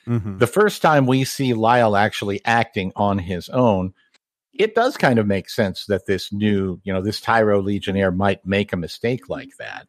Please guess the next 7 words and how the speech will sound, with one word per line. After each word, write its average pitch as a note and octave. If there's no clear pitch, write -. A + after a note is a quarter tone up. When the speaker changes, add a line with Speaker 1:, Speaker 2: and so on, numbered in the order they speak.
Speaker 2:
But F#2
it's C#3
also D#3
weird C#3
because A2
the G#2+
moment A#2+